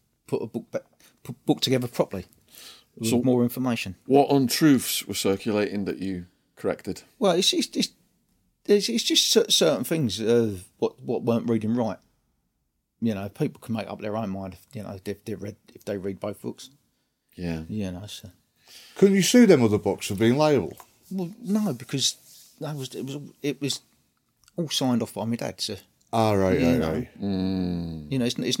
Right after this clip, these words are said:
Speaker 1: it's, there's nothing libelous about it. It's just, uh, it was, uh,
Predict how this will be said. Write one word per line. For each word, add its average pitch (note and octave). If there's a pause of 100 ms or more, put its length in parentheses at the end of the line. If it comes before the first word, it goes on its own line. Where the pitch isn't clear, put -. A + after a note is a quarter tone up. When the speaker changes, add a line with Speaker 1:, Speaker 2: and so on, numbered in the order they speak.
Speaker 1:
it's, B2+
there's C#3
nothing G#2+
libelous B2+
about D2+
it. C3
It's -
just, -
uh, B2+ (1120)
it D3
was, C3 (680)
uh, C#3